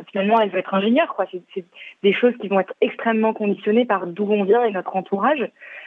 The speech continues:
Euh, voilà, quand je dis ça, c'est très, très sacrément bizarre, je parle de leur entourage, hein, comment ils vont vivre, et cetera. Donc ça, c'est pour moi une chose qui doit être effectivement ré-, résolue de manière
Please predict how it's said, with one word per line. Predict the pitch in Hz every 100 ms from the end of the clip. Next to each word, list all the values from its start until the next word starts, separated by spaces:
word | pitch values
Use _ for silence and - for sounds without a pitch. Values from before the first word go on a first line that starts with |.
| -
Euh, | 185 175
voilà, | 202
quand | 202
je | 202
dis |
ça, | 254
c'est | 190
très, | 180
très | 190 190
sacrément | 180 165 185
bizarre, | 190 220
je | -
parle | 202
de |
leur | 185 180
entourage, | 175 - 185 160
hein, | 160 -
comment | 185 180
ils | 175
vont | 175
vivre, | 175 196 214
et | 185 -
cetera. | 185 175 233 - _ - - - - _
Donc | 202 220 - 233 254
ça, | 254
c'est | 247 185 -
pour | 214
moi | 220 240
une | 240 226 196 185
chose | 226 196 202 -
qui |
doit | 185 196 226
être | 214
effectivement | 202 202 - 202
ré-, | 190 196 -
résolue | 196 190 208
de | 208
manière | 190 180